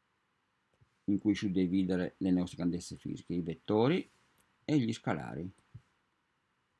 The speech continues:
Entrambi importanti, entrambi con caratteristiche diverse. Se io ti dico per esempio che la temperatura oggi è di dieci gradi, non devo specificarti altro, perché tu sai che se vai lì col termometro troverai dieci gradi.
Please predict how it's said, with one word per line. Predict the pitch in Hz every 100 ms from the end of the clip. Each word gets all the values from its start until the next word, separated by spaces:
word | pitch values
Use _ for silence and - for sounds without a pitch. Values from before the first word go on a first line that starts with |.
| _ _ -
Entrambi | 139 - 87 104
importanti, | 127 151 151 87 92 117 190
entrambi | 123 87 107
con | 160 95
caratteristiche | 98 107 - 87 - -
diverse. | 80 82 117 113 -
Se | -
io | 131
ti | 127
dico | 104 135 123
per | 104
esempio | 98 107 131 123
che | -
la | 113
temperatura | - 104 107 101 - 143 113 92
oggi | 127 110 107
è | 101 123
di | 92 117
dieci | 92 107 120 127
gradi, | 127 101 87 107
non | 95
devo | 113 143
specificarti | - 107 - 85 98 127 -
altro, | 85 139 117 - - _ _ _ _ _ _ _ _ _ _ _ _ _ _ _ _ _ _
perché | - 85 85 -
tu | 110
sai | 98 135
che | 110
se | - 87
vai | 107 107
lì | 101 113
col | - 90
termometro | - 139 104 92 107 165
troverai | - 135 113 90
dieci | 92 80 -
gradi. | 82 127 95 78